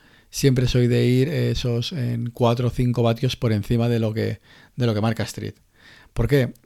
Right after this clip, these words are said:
Uno, por, eh, la sensación ¿no? que tienes de, "Joder, en, qué bien que voy", ¿no? Qué, qué bien, eh, cómo estoy disfrutando de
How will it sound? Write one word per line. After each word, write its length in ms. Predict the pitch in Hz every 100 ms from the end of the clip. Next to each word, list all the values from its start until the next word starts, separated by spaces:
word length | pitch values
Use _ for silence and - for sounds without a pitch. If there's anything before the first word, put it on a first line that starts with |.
| -
Uno, 280 | - 131 113
por, 380 | 101 98 98 139
eh, 340 | 127 113 110 107
la 120 | 104
sensación 1080 | - 110 101 127 117 113 110 107 107 120 - _ _ - -
¿no? 160 | 123 127
que 100 | 127
tienes 340 | 113 110 104
de, 460 | 110 110 107 107 98
"Joder, 320 | - 101 92
en, 520 | 104 113 104 107 107 104
qué 80 | 117
bien 180 | 117
que 60 | 110
voy", 220 | 110 143
¿no? 160 | 139 170
Qué, 180 | 123 113
qué 100 | 117
bien, 160 | 113
eh, 180 | 117 131 - - - -
cómo 200 | 131 131
estoy 200 | 131 123
disfrutando 680 | 120 - 127 120 120 120
de 460 | 117 117 113 110